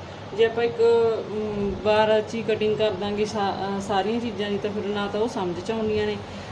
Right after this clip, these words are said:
ਤੇ ਬਾਕੀ ਫਿਰ ਵੀਡੀਓ ਵੀ ਬਹੁਤ ਜ਼ਿਆਦਾ ਲੰਬੀ ਹੋ ਜਾਂਦੀ ਆ। ਤੇ ਇਸ ਕਰਕੇ ਆਪਾਂ ਨੇ ਸਿਰਫ ਇੰਨੀ ਕੀ ਕਟਿੰਗ ਕੀਤੀ ਆ, ਘੇਰਾ ਕਟਿੰਗ, ਤੇ ਇਹਦਾ ਆਪਣਾ ਵੀ ਉੱਪਰੋਂ ਗਲਾ ਕਿਵੇਂ ਕਟਿੰਗ ਕਰਨਾ ਹੈ, ਤੇ ਪੱਟੀ ਵਾਲੀ ਜਿਹੜੀ ਇਹ ਵਾਲੀ ਆ,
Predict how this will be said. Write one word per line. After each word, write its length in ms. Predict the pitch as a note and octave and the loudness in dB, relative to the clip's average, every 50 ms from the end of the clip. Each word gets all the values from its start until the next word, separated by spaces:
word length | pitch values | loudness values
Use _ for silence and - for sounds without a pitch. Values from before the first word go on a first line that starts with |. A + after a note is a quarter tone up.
| - - | -6 2
ਤੇ 80 | - A3 | 2 4
ਬਾਕੀ 380 | G3+ G#3+ A3+ A3 A3 - A#3+ A3+ | 6 6 4 4 2 0 -4 0
ਫਿਰ 220 | G3+ B3 A3+ A#3+ A3+ | 2 2 2 2 2
ਵੀਡੀਓ 400 | G#3 F#3+ G3 A3+ A3 G3 G#3+ A#3 | 0 -2 -2 -2 0 2 2 2
ਵੀ 100 | A3+ B3+ | 2 2
ਬਹੁਤ 320 | A3+ G#3 G#3+ G#3 A3 A3+ A3 | 2 2 4 4 2 2 2
ਜ਼ਿਆਦਾ 220 | B3 A#3 A3 G#3+ | 0 0 2 2
ਲੰਬੀ 340 | G#3+ G#3 G3+ G3 F#3 G3 G3+ | 0 -2 -2 -4 -4 -4 -4
ਹੋ 140 | G#3 G3+ G3+ | -2 -2 -2
ਜਾਂਦੀ 300 | G3+ G3+ G3 G3+ G#3+ A#3 | -2 -2 -4 -2 -2 -2
ਆ। 80 | C#4 - - - - - - - - - | -2 -2 -8 -12 -12 -12 -12 -12 -8 -4
ਤੇ 80 | G#3+ G#3+ G#3 - F3 G#3+ | -2 -2 0 2 2 2
ਇਸ 120 | A3+ A3 - | 2 2 0
ਕਰਕੇ 260 | A#3 A3 G#3+ - A3 | -4 -4 -2 -2 -4
ਆਪਾਂ 200 | G#3+ G#3+ G#3+ G#3+ | -4 -4 -4 -6
ਨੇ 100 | G#3 G#3+ | -6 -6
ਸਿਰਫ 360 | G#3 - A3+ A3 A3+ - - C4 B3 B3 A#3+ A#3 - - | -4 0 0 0 0 0 -2 -4 -2 -2 -2 -2 -4 -4
ਇੰਨੀ 280 | G#3+ G#3+ G#3+ G#3 G#3+ G#3 - | -6 -6 -4 -6 -6 -6 -6
ਕੀ 100 | A3+ A3+ | -8 -4
ਕਟਿੰਗ 340 | A#3 A#3 - G#3+ G#3+ G#3 F#3+ | -4 -4 -2 -2 -6 -6 -6
ਕੀਤੀ 280 | F#3+ - - - F#3 G3 | -8 -8 -6 -4 -4 -2
ਆ, 140 | G#3 G#3+ A3 A3 - - - - - - - - - | -2 -2 -4 -6 -10 -12 -14 -14 -12 -14 -12 -8 -4
ਘੇਰਾ 300 | A#3+ B3 B3 A#3 G#3 G3 F#3+ - | -2 0 0 0 0 -2 -4 -4
ਕਟਿੰਗ, 320 | G3+ G3 A3+ A3+ A#3+ B3 B3 A#3+ A#3+ - - | -6 -4 -4 -4 -4 -2 -4 -4 -6 -4 -4
ਤੇ 140 | A3 G#3 G3 G3 F#3+ F#3+ | -2 0 0 0 -2 -2
ਇਹਦਾ 300 | F#3 F3+ F3+ F#3 G3 G#3+ | -4 -4 -6 -6 -4 -4
ਆਪਣਾ 360 | G#3+ G#3+ - G#3 F#3+ F#3 F#3 F3+ | -6 -6 -6 -8 -6 -6 -6 -6
ਵੀ 220 | F#3 F#3+ F#3 F#3+ G3 - - - - - - - - - - | -4 -4 -4 -4 -6 -8 -10 -12 -12 -10 -10 -10 -10 -8 -8
ਉੱਪਰੋਂ 280 | G4+ - - G#3 G#3 G#3 F#3+ | -8 -6 -6 -4 -4 -2 -2
ਗਲਾ 240 | F#3+ F#3+ F#3 F3+ | 0 0 0 -2
ਕਿਵੇਂ 240 | F3 F3+ F#3+ F#3+ F#3 | -2 -4 -2 -4 -2
ਕਟਿੰਗ 320 | - F#3+ F#3+ G3+ A3 A#3+ A#3+ | -2 -4 -4 -4 -4 -4 -2
ਕਰਨਾ 260 | A#3+ A3+ G3+ G#3 G#3+ | -4 -4 -4 -4 -6
ਹੈ, 80 | G#3+ G#3+ G3+ G3+ - - | -8 -8 -8 -10 -8 -4
ਤੇ 100 | G#3 G3 F#3+ - | -4 -4 -2 -4
ਪੱਟੀ 340 | G3+ - - - G3+ F#3+ F#3 | -6 -8 -6 -6 -4 -2 -2
ਵਾਲੀ 260 | F3+ F3 F3 F3+ F3+ E3+ - - - - - - - - - - - - - - - - - - - - - - - F3 | -2 -2 -4 -4 -6 -6 -8 -10 -12 -12 -12 -12 -12 -12 -12 -12 -12 -12 -12 -12 -12 -10 -10 -10 -10 -12 -12 -10 -6 -6
ਜਿਹੜੀ 200 | F3+ F3+ G3+ G#3 | -4 -4 -2 -2
ਇਹ 140 | G3+ G3 G3 | 0 0 0
ਵਾਲੀ 280 | G3+ G#3 G#3 G#3+ G#3+ | 0 -2 0 0 0
ਆ, 40 | A#3 | -2